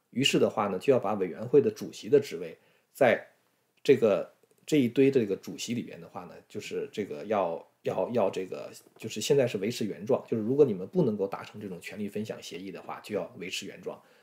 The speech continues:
那维持原状的话，那现在全都是共和党主席，是吧？也就是说，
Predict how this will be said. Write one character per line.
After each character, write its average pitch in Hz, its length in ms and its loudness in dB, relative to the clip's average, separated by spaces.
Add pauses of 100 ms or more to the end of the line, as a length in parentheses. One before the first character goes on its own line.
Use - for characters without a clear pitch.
(120)
那 160 100 8
维 139 100 8
持 139 120 2
原 101 160 -2
状 117 180 0
的 92 60 -4
话， 92 160 -6
那 98 100 -2
现 - 160 -6
在 98 100 0
全 - 200 -8
都 135 120 6
是 101 140 -2
共 101 160 -6
和 - 100 -14
党 - 200 -14
主 - 100 -20
席， - 220 -14
是 - 140 -16
吧？ - 200 -14 (460)
也 110 80 -6
就 147 100 4
是 131 80 6
说， 123 240 4